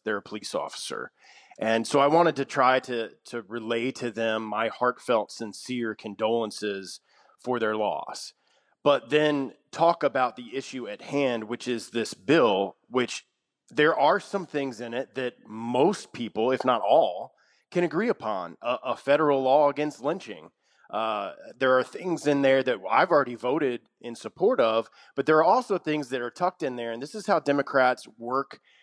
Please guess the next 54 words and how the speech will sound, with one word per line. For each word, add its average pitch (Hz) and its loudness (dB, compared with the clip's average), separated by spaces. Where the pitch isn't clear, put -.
the 135 -4
process. 120 -2
And 135 -4
I 170 2
came 226 0
from 147 0
the, 123 0
the 117 -10
state 165 -6
legislature 120 -6
where 117 0
I 110 0
served 135 -4
eight 131 -8
years, 117 -2
and 110 -4
we 170 2
just 202 0
didn't 131 2
do 123 -2
things 104 0
this 101 -2
way, 101 -2
where 110 4
bills 170 6
are 190 6
created 156 4
by 110 2
one 131 2
party 147 2
in 110 -8
secret, 117 -2
pushed - -2
out, 120 4
and 123 -8
you 127 -10
just 135 0
have 123 2
an 120 0
up 113 0
or 120 0
down 107 -2
vote. 98 -6
They're 110 -2
not 123 2
gonna 160 0
take 139 -2
your 143 0
amendments 120 -2
because 117 -6
they 110 -4
have 113 0
the 117 -6
majority. 98 -8